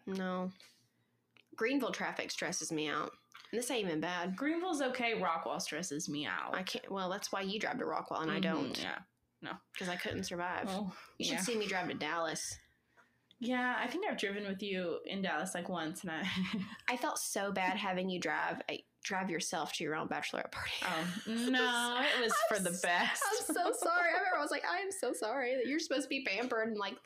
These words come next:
Speaker 1: lean back." And I'm like, here I am lean back thinking, "Oh, we're gonna have the best time, Melissa. I'm so glad you're taking us to your party. <laughs> Why don't you drive yourself to your own party?" <laughs>
Speaker 2: I don't.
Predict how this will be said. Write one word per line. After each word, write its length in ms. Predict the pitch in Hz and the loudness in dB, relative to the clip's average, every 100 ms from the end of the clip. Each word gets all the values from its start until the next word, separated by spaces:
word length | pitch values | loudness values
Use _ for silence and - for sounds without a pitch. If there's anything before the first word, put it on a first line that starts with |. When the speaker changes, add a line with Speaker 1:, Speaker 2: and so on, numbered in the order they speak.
| - - - | -8 -6 -2
Speaker 1:
lean 300 | 240 240 226 | 0 0 0
back." 320 | 214 208 - | 0 0 -2
And 80 | 190 | -4
I'm 140 | 202 | -2
like, 360 | 185 - - - - - - | -4 -4 -6 -10 -14 -14 -4
here 140 | 240 240 | 2 2
I 40 | 233 | 2
am 180 | 202 202 | 0 -2
lean 220 | 196 202 | -4 -2
back 220 | 190 190 | -2 0
thinking, 220 | 214 202 - | -2 -4 -4
"Oh, 260 | 539 508 508 466 | 0 4 4 4
we're 20 | 349 | 2
gonna 80 | 302 | 2
have 80 | 254 | 2
the 160 | 240 | 2
best 320 | 277 330 - - | 2 0 -2 0
time, 300 | 370 277 247 | 2 4 4
Melissa. 380 | 240 240 277 | 4 2 2
I'm 180 | 269 302 | 4 2
so 240 | 320 359 262 | 2 2 4
glad 220 | 233 233 | 4 4
you're 100 | 254 | 2
taking 380 | 262 214 214 214 | 2 2 0 0
us 340 | 226 247 - - | 0 0 -2 0
to 80 | |
your 280 | 254 269 302 | 2 2 2
party. 520 | - 240 220 254 240 208 - - - - | 4 4 6 4 2 0 -2 -4 -6 -6
<laughs> 440 | - - - - | -4 -2 -2 -2
Why 100 | 359 | 0
don't 120 | 453 | 2
you 100 | 339 | 2
drive 240 | 302 285 269 | 4 4 4
yourself 400 | 330 320 320 - | 2 2 0 0
to 100 | 226 | 2
your 180 | 226 220 | 2 2
own 240 | 262 269 277 | 2 2 2
party?" 500 | 220 196 208 277 - 349 | 2 2 4 2 0 -4
<laughs> 1200 | 370 - 381 - _ - _ - - - - 202 | -6 -4 -8 -8 _ -20 _ -10 -10 -6 -2 2
Speaker 2:
I 60 | |
don't. 220 | 196 - | 2 0